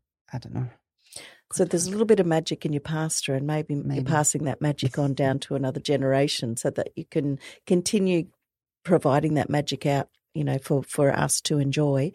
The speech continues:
Speaker 1: Yes.
Speaker 2: which we're very blessed to be able to have you here on the Sunshine Coast and just
Speaker 1: Thank
Speaker 2: have
Speaker 1: you.
Speaker 2: such a glorious, glorious, glorious quality, fresh, fabulous pasta.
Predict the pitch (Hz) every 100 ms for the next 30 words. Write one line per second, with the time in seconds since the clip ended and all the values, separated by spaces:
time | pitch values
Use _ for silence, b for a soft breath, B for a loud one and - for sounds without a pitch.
0 | B 131 - - - 139 - 170 170 165
1 | 143 143 139 - - 139 131 151 143 147
2 | - 139 135 151 139 123 - 139 - 135
3 | - - - - - - 156 139 135 151
4 | - - 131 - 202 196 165 147 - 170
5 | 160 139 - 160 139 143 - - - 196
6 | 180 160 143 - 147 139 - - B B
7 | B B B B - 220 190 165 151 -
8 | 165 156 156 - 87